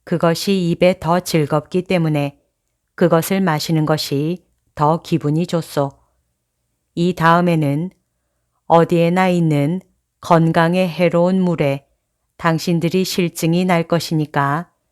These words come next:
새 술을 좋아하게 될 것이요. 세례자가 다시 잡히리라고 생각하십니까? 틀림없소.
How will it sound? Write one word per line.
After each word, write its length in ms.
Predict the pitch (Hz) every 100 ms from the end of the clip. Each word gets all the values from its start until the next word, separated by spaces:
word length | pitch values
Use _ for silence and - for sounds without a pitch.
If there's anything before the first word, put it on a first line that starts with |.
| _ _ _ _ -
새 280 | - 165
술을 360 | 160 - 165 180
좋아하게 540 | - 156 147 151 180
될 160 | 175 160
것이요. 580 | - 165 - 156 143 147 _ _ _ _ _ _ _ _ _ _ _ _ _ _ _ _ _ _
세례자가 640 | - - 180 185 190 185 202
다시 460 | - 175 - 202
잡히리라고 840 | 202 - 160 - 170 170 160 165 202
생각하십니까? 1120 | - 180 165 180 - 175 160 - 147 156 196 _ _ _ _ _ _ _ _ _ _ _ _ _ _ _ -
틀림없소. 920 | 170 165 175 160 - - 151 143 -